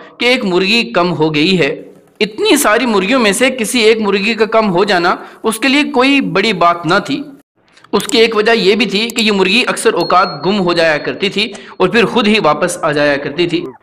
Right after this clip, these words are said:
ये मुर्गी बाकी मुर्गियों से काफ़ी अलग थी और अक्सर दूसरे जानवरों के साथ घूमती फिरती रहती थी। काफ़ी दिन गुजर गए, वो मुर्गी वापस ना आई तो किसान ने उसे ढूंढना शुरू कर दिया।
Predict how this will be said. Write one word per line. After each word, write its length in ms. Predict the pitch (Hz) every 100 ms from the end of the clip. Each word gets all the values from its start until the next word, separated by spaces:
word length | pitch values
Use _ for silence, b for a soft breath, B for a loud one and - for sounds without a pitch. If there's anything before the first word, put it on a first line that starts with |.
| 135
ये 80 | 233
मुर्गी 280 | 233 233 302
बाकी 320 | 190 190 320
मुर्गियों 340 | 262 214 202 262
से 160 | 262 285
काफ़ी 360 | 190 190 240 202
अलग 260 | 175 202
थी 140 | - - - - _ _ - - - -
और 120 | 202
अक्सर 260 | 214 220 302
दूसरे 300 | 208 226 254
जानवरों 340 | 190 185 202 214
के 80 | 214
साथ 240 | 220 170
घूमती 300 | 170 175 185
फिरती 280 | 160 156 160
रहती 260 | 151 147 190
थी। 140 | 165 - - - - - -
काफ़ी 240 | 170 214
दिन 180 | 190 214
गुजर 240 | 170 196 202
गए, 240 | 160 170 B B 151
वो 100 | 196
मुर्गी 280 | 220 226 214
वापस 420 | 185 - 233 -
ना 180 | 214 247
आई 200 | 185 226
तो 100 | 220
किसान 400 | 190 185 190 240
ने 120 | 226
उसे 220 | 269 240 202
ढूंढना 340 | 170 214 202
शुरू 220 | 180 156
कर 160 | 143 170
दिया। 300 | 156 139 147